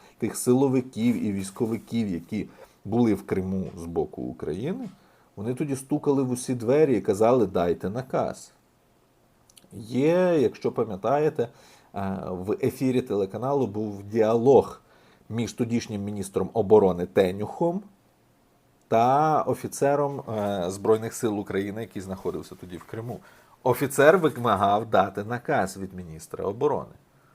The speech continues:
І що? Наказ був? Ні, наказу не було. Дев'яносто п'ята бригада була повернута в повітрі. Хто міг дати наказ розвернути її в повітрі?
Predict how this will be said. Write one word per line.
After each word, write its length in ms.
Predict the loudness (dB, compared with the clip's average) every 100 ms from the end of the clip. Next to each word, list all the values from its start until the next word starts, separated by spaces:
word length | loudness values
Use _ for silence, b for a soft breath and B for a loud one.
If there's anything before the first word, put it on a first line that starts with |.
| b b b _ _ _ _ _ _ _ _
І 100 | -14
що? 480 | -14 -4 0 2 0 -8 _ _ _
Наказ 400 | -10 -2 -2 -2
був? 300 | -4 -4 -4 -10 _ _
Ні, 480 | -14 -12 -12 -14 -18 -18
наказу 400 | -14 -12 -12 -12
не 160 | -12
було. 240 | -10 -10 -12 -18 b b b b b -4
Дев'яносто 440 | -2 0 4 6
п'ята 340 | 8 8 8 4
бригада 760 | 6 6 8 8 6 0 -4 -10
була 300 | -2 2 4
повернута 600 | 4 4 2 -2 -4 -4
в 80 | -4
повітрі. 800 | -2 0 0 -6 -6 -8 -8 -12 -20 _ _ _ _ _
Хто 380 | -20 2 4 4
міг 320 | 2 -6 -6
дати 380 | 2 2 2 -2
наказ 580 | -8 -10 -4 -4 -2 -2
розвернути 760 | -2 -4 -8 -10 -12 -10 -10
її 240 | -10 -10 -14
в 40 |
повітрі? 520 | -10 -10 -8 -10 -16